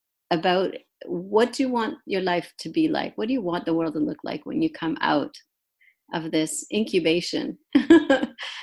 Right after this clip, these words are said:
And that's how it's felt in a way. And, and things are brewing. And what are we brewing up? You know, can we give ourselves permission to, uh,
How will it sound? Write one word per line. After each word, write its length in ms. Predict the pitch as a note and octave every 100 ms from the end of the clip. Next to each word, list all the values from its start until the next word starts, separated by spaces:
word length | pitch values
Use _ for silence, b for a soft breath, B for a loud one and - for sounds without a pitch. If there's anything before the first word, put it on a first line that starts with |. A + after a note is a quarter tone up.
| B B _ _ -
And 160 | G#3
that's 220 | G3+ A#3+ D4+
how 140 | B3
it's 160 | A3+ -
felt 420 | G3 F3 F3+ -
in 180 | - F#3
a 80 | F3
way. 460 | E3+ D#3+ - - _ -
And, 480 | F#3+ F3+ F3 E3 D#3+ - _ -
and 180 | F#3 E3+
things 420 | F#3 F3 D#3+ D#3+ -
are 280 | F3 D#3+ D#3+
brewing. 640 | D3+ F3 E3+ D3 D3 D3+
And 520 | - E3+ E3 D#3 E3 - _ _ _ _ _
what 260 | - F#3 G#3+
are 160 | A3 A#3+
we 140 | F#3+
brewing 480 | D#3 D3+ D3+ D3 C#3+
up? 160 | - -
You 180 | - E3+
know, 380 | D#3+ D#3 E3 - - _ _ - -
can 180 | G#3+ G#3+
we 140 | A#3
give 180 | G#3+ G3
ourselves 400 | G3 G3 F3 F3 -
permission 520 | F3+ F3+ A#3 F3+ E3 D#3
to, 400 | - E3 D#3+ D#3 - _ _ -
uh, 320 | D#3+ D#3